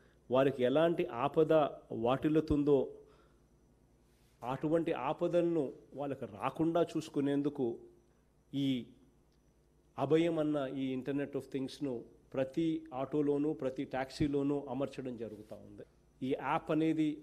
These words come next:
ప్రతి ఆటోలోనూ, ప్రతి టాక్సీలోనూ Internet of Things, ఈ, ఈ, ఈ, ఈ డివైస్ అనేది అమర్చబడుతుంది.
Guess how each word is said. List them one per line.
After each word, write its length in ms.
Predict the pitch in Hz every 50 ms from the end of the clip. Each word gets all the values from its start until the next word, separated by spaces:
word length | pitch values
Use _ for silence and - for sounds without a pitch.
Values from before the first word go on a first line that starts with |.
| - -
ప్రతి 260 | 131 131 131 - 143
ఆటోలోనూ, 640 | 135 127 135 135 156 156 147 147 147 147 151 151 151
ప్రతి 280 | - 131 135 131 -
టాక్సీలోనూ 640 | 127 - 131 135 135 - - 147 143 147 147 147 147
Internet 420 | 147 139 135 123 147 143 147 143 143
of 100 | 143 135 - -
Things, 260 | 135 135 - - - 147 -
ఈ, 100 | 131 127
ఈ, 380 | 127 - 127 131 131 127 127 - 139
ఈ, 240 | 131 127 123 127 -
ఈ 100 | 131 127
డివైస్ 440 | 120 120 131 131 143 147 151 147 -
అనేది 360 | 143 139 143 139 127 127 123
అమర్చబడుతుంది. 880 | - 117 117 135 131 - - 123 131 123 127 - - 127 127 127 143